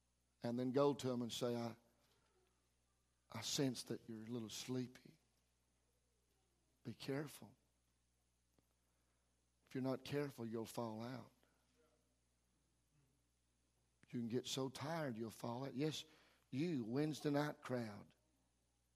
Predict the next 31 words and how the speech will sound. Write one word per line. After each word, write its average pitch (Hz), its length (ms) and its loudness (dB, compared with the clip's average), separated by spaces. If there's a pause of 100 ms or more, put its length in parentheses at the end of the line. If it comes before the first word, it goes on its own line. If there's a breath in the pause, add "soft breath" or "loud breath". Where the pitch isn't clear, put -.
(1000)
you 139 360 4 (560)
can 117 160 -6
get 123 220 0
so 131 220 2
sleepy 135 600 -6 (520)
and 120 120 -6
so 123 220 0
tired, 120 580 -6 (680)
you 131 360 2
can 117 180 -2
fall 113 380 -2
out. 110 320 -12 (2000)
What 160 180 6
is 135 140 4
your 180 180 6
role 127 380 8
in 110 140 -2
that? 107 260 -2 (1120 soft breath)
I 170 180 10 (400)
believe 139 420 6
that 131 140 6
we're 131 140 6
all 139 160 10
accountable 139 640 2
to 123 180 -4
each 131 240 0
other 139 240 2
in 117 80 -2
the 117 60 -2
local 120 320 -2
body. 117 420 -4